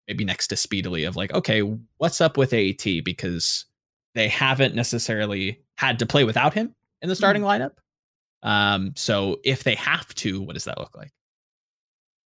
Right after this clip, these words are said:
Speaker 2: Well, it looks like Hawk, I guess.
Speaker 1: True, but
Speaker 2: Um,
Speaker 1: do they perform without him not, you know, with Gator not being there? They've always kind of pointed towards him as being, you know, this, this
Speaker 2: Right.
Speaker 1: incredibly vocal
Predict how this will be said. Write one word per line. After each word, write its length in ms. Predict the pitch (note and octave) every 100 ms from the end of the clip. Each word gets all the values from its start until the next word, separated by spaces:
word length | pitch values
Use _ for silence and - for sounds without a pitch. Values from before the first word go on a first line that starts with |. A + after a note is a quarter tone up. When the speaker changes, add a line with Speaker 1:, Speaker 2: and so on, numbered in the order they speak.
| _ _ _ _ _ _ _ _ _ C#3+
Speaker 2:
Well, 100 | A#2
it 40 |
looks 180 | B2 -
like 120 | A2+
Hawk, 320 | C3+ C#3 - - _ _ _ _ A2
I 80 |
guess. 340 | A2 C3 - - _ _ _ _ _ _ -
Speaker 1:
True, 420 | - B2+ B2 G3
but 240 | A#2 A2
Speaker 2:
Um, 80 | G#2+
Speaker 1:
do 100 | D3
they 140 | C3+
perform 500 | B2+ C#3 B2+ C3+ A#2+
without 320 | A#2 A2+ A2 -
him 220 | A#2 G#2+
not, 220 | G2 - - _
you 120 | B2 G#2
know, 60 |
with 220 | G#2+ A2 -
Gator 260 | A#2 A2
not 220 | A2 F#2
being 220 | G2 F#2+ F#2
there? 200 | F#2 F#2+
They've 220 | G#2+ G#2+
always 220 | G#2+ A2
kind 160 | - G2
of 80 | -
pointed 280 | G#2 G2
towards 240 | F2 F#2+ -
him 160 | G#2
as 120 | F#2+ F#2+
being, 480 | G2 G2 F#2 F2 -
you 80 | F#2+
know, 180 | F2 D2+
this, 220 | D2 D2+
this 200 | - - - _ _
Speaker 2:
Right. 80 | B2+
Speaker 1:
incredibly 280 | A2 G2+ E2+
vocal 400 | F2+ F2 - G2